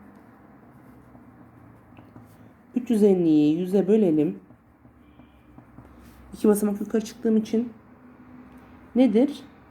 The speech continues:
Üç tam yüzde elli. Yani günlük hayatı söylemişimle üç buçuk metre. Bir metreye kırk lira ödüyorsa üç metreye üç kere kırk, yüz yirmi eder. Yarım metreye, şu yarım metreye de bir yirmi lira da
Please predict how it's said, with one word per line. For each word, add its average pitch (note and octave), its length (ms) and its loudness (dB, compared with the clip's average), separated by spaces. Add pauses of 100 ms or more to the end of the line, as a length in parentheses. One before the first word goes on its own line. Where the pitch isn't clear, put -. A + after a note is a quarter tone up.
(680)
Üç C#4+ 240 0
tam A#3+ 320 -2 (380)
yüzde G3+ 360 -2
elli. D#3 300 -2 (120)
Yani A3 480 -2 (100)
günlük B3 300 0
hayatı F#3+ 260 -6
söylemişimle G3+ 1120 -6 (300)
üç F4+ 240 2
buçuk - 240 -14
metre. D3+ 360 -10 (960)
Bir D#4 140 6
metreye B3 440 0
kırk D4+ 280 -2
lira A3 100 0
ödüyorsa F#3 640 -4
üç C#4+ 200 -2
metreye G3 600 -4 (180)
üç C#4 160 -6
kere G#3+ 220 -2
kırk, E4+ 160 -4 (100)
yüz B3 220 2
yirmi B3 240 6
eder. D3+ 260 -4 (1000)
Yarım B3 320 6
metreye, F3+ 420 2
şu G3 200 -6
yarım G#3+ 240 0
metreye F3 440 -2
de E3+ 80 -4
bir F#3 60 -6
yirmi G#3 300 2
lira D3+ 240 2
da D3 100 -6